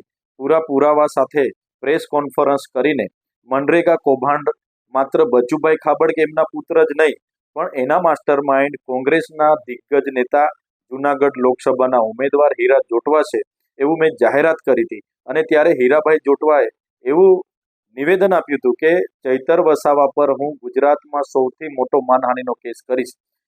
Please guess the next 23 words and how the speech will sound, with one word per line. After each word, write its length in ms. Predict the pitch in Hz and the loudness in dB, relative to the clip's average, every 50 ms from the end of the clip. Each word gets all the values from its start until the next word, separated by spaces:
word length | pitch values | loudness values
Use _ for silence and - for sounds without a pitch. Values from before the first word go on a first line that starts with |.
| _ _ - | _ _ -2
ત્યારે 240 | 139 147 165 208 220 | 0 2 2 4 4
આજે 260 | 190 170 - 151 147 127 - _ _ _ _ _ _ _ _ _ _ _ _ _ _ - | 2 2 0 -2 -4 -4 -4 _ _ _ _ _ _ _ _ _ _ _ _ _ _ -4
ભરૂચ 360 | 123 139 147 160 190 208 - _ _ _ _ _ _ - | 0 0 4 4 4 2 2 _ _ _ _ _ _ -6
પોલીસ 280 | 131 139 143 170 180 - - | -2 0 0 0 0 0 0
અધિક્ષકે 560 | 160 139 135 151 156 156 - 160 156 - - 151 | 0 0 0 0 -2 -2 0 -2 0 0 0 -2
પ્રેસ 280 | 151 - 143 151 147 - - | 0 0 0 -2 -2 -2 -6
કોન્ફરન્સ 500 | - 139 143 - - 139 139 143 135 - _ | -10 -10 -6 -2 -2 0 0 0 -2 -4 _
કરીને 360 | - 131 139 147 147 147 156 165 - _ _ _ _ _ 123 | -4 -2 0 0 0 0 -2 -4 -6 _ _ _ _ _ -10
એમની 260 | 131 135 143 143 135 | -8 -6 -4 -2 -2
અટકાયત 420 | 127 123 - - 147 147 156 151 - - | -2 -2 -2 -2 0 2 2 0 0 -2
કરી 180 | 151 147 151 | -2 -2 -2
છે, 120 | 143 - 147 | -2 -2 -2
એમના 240 | 131 131 127 110 - - | -2 0 -2 -4 -4 -6
પુત્રની 400 | 117 117 - - 160 160 156 156 | -10 -6 -2 -2 0 0 0 0
અટકાયત 420 | 147 - - 156 151 151 151 - - | -2 -2 -2 -2 0 0 0 -2 0
કરી 200 | 151 147 151 147 | -2 -2 -2 -2
છે 180 | - - 160 165 165 - _ _ _ _ | 0 0 0 0 0 -4 _ _ _ _
અને 200 | - 143 160 190 196 | -6 -4 0 0 2
આ 120 | 185 185 | 2 0
કૌભાંડ 460 | 185 - 170 160 147 160 175 185 180 - - 127 | 2 2 0 2 2 0 -2 -2 -2 -4 -4 -2
હજુ 220 | 123 127 131 190 | -2 2 2 2
પણ 220 | 196 196 190 190 175 | 2 2 2 2 4
આગળ 380 | 156 143 139 139 156 156 147 | 2 2 2 2 2 0 0